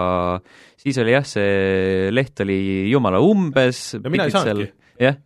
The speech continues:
Speaker 2: Aga et, eh, noh, sellest iseenesest nagu ei oleks nagu midagi, et okei, et ma kohe ei saa,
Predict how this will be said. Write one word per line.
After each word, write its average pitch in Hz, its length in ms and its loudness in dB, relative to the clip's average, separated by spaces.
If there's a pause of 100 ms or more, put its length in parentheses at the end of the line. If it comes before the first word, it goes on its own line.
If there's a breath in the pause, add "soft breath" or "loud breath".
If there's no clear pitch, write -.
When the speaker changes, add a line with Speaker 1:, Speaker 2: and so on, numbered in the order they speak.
Speaker 2:
Aga 131 260 -2
et, 123 120 -6
eh, 123 160 -2 (100)
noh, 160 280 -8
sellest - 380 -4
iseenesest 196 520 -2
nagu 147 180 -4
ei 131 100 0
oleks 147 200 -2
nagu 120 140 -10
midagi, 107 280 -6
et 98 80 -12
okei, 233 320 -4
et 147 140 -6
ma 143 160 -10
kohe 202 300 -4
ei 139 60 -4
saa, 131 300 -2